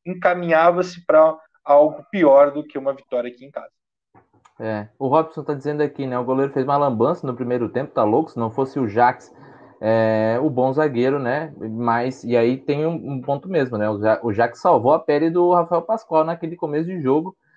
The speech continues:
Speaker 2: naquela bola que ele saiu errado, o, o Zé, o Neto Baiano acabou roubando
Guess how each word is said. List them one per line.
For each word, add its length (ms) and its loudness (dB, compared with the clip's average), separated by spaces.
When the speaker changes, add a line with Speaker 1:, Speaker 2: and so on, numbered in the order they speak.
Speaker 2:
naquela 320 0
bola 320 4
que 100 -8
ele 140 -2
saiu 340 0
errado, 480 2
o, 580 -2
o 160 -4
Zé, 280 0
o 360 0
Neto 240 -4
Baiano 260 -2
acabou 280 -2
roubando 500 0